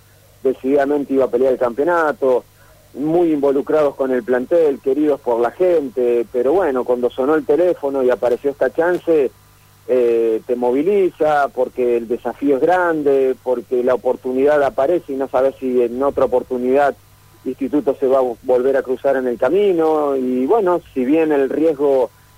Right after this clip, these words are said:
está, decidimos tomarlo porque creemos que nos agarra en un buen momento, que la última temporada como cuerpo técnico hemos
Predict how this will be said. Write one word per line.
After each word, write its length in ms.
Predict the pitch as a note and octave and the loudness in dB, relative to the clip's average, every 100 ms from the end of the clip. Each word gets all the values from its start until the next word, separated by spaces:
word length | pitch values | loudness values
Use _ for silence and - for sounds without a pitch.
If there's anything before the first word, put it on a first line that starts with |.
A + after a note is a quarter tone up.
| - - | -20 -6
está, 800 | B2 A2+ - F#3 G3 D3+ C3 A2+ G#2 B2 | -4 -4 0 0 2 0 0 -4 -6 -4
decidimos 500 | C3 C3+ D#3+ E3+ D#3+ | -4 -2 -2 -2 -2
tomarlo 460 | F3 B3 A3 F3+ | 0 2 2 0
porque 320 | C#3 C3 C3 | 0 -4 -4
creemos 480 | A#2+ B2+ C#3 D3 C#3 | -2 0 0 0 -4
que 140 | - B2+ | -4 -4
nos 140 | B2 | 0
agarra 320 | B2+ C3+ C#3 | 2 2 2
en 80 | C3+ | -2
un 100 | C3 | -2
buen 160 | C3 C3 | -2 0
momento, 600 | D3+ F#3+ F3 D#3+ D#3 D3+ _ _ _ _ - | 0 0 0 0 0 -2 _ _ _ _ -4
que 80 | C3 | 0
la 120 | C3+ | 0
última 340 | D#3 C#3+ C3+ | 0 -2 -2
temporada 420 | C3 A#2+ C3+ D3 C#3 | -2 0 2 2 0
como 240 | B2+ B2 | -4 -2
cuerpo 300 | B2+ A#2+ B2 | -2 0 0
técnico 500 | D#3 D3+ C#3 B2 B2+ | 0 -2 -2 0 0
hemos 460 | B2+ B2 A#2+ A2 | 2 0 0 -2